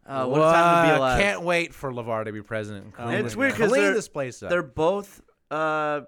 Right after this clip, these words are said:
Speaker 1: tweeting from Russia. So
Speaker 2: Oh yeah,
Speaker 3: I know.
Speaker 2: <laughs> It's weird. It's weird. They're both controlled
Speaker 1: Bizarre.
Speaker 2: by the same Russian troll.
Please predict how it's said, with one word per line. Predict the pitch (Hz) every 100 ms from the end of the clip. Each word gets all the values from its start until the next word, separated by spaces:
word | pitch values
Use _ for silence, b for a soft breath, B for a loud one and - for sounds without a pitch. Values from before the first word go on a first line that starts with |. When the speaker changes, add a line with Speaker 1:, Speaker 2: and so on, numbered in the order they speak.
| _ _ _ _ _
Speaker 1:
tweeting | 160 165 165
from | 160 151
Russia. | 170 - 110 -
So | 127 110 -
Speaker 2:
Oh | 135
yeah, | 143 -
Speaker 3:
I | 131 123
know. | 117 101
Speaker 2:
<laughs> |
It's | 151 196
weird. | 190
It's | 170
weird. | 185 190
They're | 160
both | 139 226 233
controlled | 226 - 220 226
Speaker 1:
Bizarre. | 175 175 117
Speaker 2:
by | 110 277 254
the | 170
same | - - 247 254 254 247 247 220
Russian | 202 202 170
troll. | 131 95 85